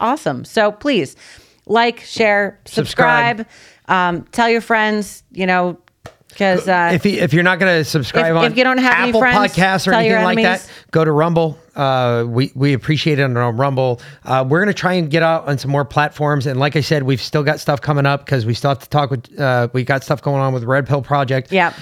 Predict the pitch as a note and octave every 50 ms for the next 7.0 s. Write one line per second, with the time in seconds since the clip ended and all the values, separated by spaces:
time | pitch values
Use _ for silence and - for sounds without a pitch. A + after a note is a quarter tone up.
0 | - - - C#3 C#3 B2 - C3+ B2+ B2+ C3 B2+ - C#3+ C#3 C3+ B2+ B2 B2 -
1 | - D#3 F3 F3+ F3 - - - F3 E3 E3 D#3 - - D3 - D3 C#3 C#3+ D3+
2 | D3+ - D#3 C#3 - E3 C#3+ C#3+ C#3+ D3 D3 C#3 - D3 D3 C#3+ C3+ A#2+ D#3 D3+
3 | C#3 - - D#3+ D#3 - D3+ D3+ C#3 C#3 B2 D#3 D#3 D#3+ D#3+ D3+ D#3+ - - -
4 | - - - - - B2 C3 B2+ B2 A#2 A2+ C3+ C#3 C#3+ D3 - - D#3+ C#3 A#2
5 | D#3+ D#3+ D3+ - D#3 C#3+ C#3+ B2+ C3 B2 A2+ C#3 C3+ B2 - - - F3+ F3 E3+
6 | E3+ E3 D3+ - - D#3+ D3+ D3+ C#3+ - - - - D#3+ D3 C#3+ C#3 C3+ C#3